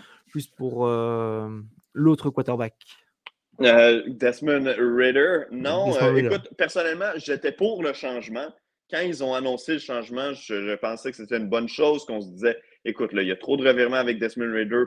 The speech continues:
Speaker 2: pour le ra-, le, le rapport offensif qu'on a. » Euh, le problème, c'est que Tyler Heinicke est embarqué, puis il a connu un match vraiment très,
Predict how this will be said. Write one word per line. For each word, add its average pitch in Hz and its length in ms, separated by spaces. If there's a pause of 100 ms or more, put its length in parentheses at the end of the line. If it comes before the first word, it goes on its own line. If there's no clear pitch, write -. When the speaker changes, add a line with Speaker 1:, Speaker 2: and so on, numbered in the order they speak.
Speaker 2:
pour 120 400
le 110 120
ra-, 104 260
le, 98 420
le 90 540 (280)
rapport 113 420
offensif 110 520
qu'on 104 320
a. » 139 180 (440)
Euh, 117 500
le 123 140
problème, 143 360
c'est 123 160
que 113 200
Tyler 127 360
Heinicke 139 320
est 180 300
embarqué, 113 460
puis 101 220
il 101 120
a 101 60
connu 127 400
un 107 100
match 113 400
vraiment 127 720
très, 120 220